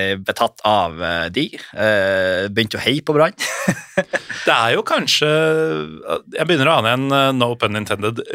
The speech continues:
Speaker 2: rød tråd her.
Speaker 1: Ja.
Speaker 2: Fordi, eh, hvis du skulle tatt ett, eh, ja, nå er det jo eliteserielag igjen, eh,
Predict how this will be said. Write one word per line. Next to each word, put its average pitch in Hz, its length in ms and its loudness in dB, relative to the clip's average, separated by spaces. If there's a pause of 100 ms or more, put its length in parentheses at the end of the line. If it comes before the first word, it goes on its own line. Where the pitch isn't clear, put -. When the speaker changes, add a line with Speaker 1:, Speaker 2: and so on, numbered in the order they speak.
Speaker 2:
rød 113 180 4
tråd 92 260 0
her. 156 240 0
Speaker 1:
Ja. 117 200 4 (120)
Speaker 2:
Fordi, 127 300 2 (160)
eh, 123 180 4 (800)
hvis - 160 0
du 143 80 2
skulle 160 180 0
tatt - 220 -2 (160)
ett, - 400 -8
eh, 120 720 4
ja, 117 100 2
nå 127 140 4
er 104 100 4
det 98 80 -4
jo 110 80 0
eliteserielag 107 840 -2
igjen, 123 340 0 (260)
eh, 131 220 -2